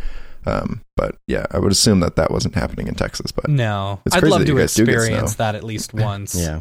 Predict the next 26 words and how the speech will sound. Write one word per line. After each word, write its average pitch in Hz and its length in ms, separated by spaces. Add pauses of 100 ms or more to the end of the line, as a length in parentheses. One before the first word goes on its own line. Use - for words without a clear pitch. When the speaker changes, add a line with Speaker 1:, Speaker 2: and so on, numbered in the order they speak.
Speaker 2:
You 123 140
know, 107 380 (460)
Speaker 1:
It 208 40
Speaker 2:
Like, 254 100
Speaker 1:
is - 60
Speaker 2:
I 185 80
think 208 200
the 185 60
Speaker 1:
pretty. 175 80
Speaker 2:
most 139 540
we've 120 300
gotten 110 400
is 104 160
probably, 107 480
like, 98 480 (640)
what, 101 200
six - 360
inches 120 540
or 98 140
eight 123 180
inches 120 520
or 117 80
something 113 480
at 113 100
one 113 220
point. 117 480